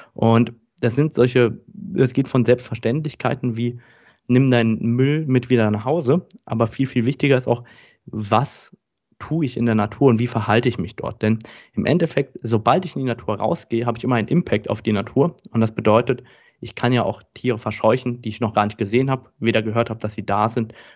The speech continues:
noch sonst irgendwie. Und dementsprechend ist dieses Verhalten, das ethisch nachhaltig sein sollte, jetzt im Verhältnis zu den Tieren und der Natur,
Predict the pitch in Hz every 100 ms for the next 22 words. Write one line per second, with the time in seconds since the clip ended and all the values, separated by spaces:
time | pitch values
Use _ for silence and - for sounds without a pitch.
0 | _ 107 104 117 135 - 104 101 107 131
1 | - 110 120 107 110 - 107 - 117 -
2 | - - _ - 117 107 - 98 - 104
3 | 135 156 170 151 110 107 - _ _ _
4 | _ _ _ 139 139 139 120 107 107 120
5 | 139 139 127 110 110 135 117 117 135 147
6 | - _ _ - - 110 104 107 104 110
7 | 107 - 98 104 - 123 113 101 98 98
8 | - 135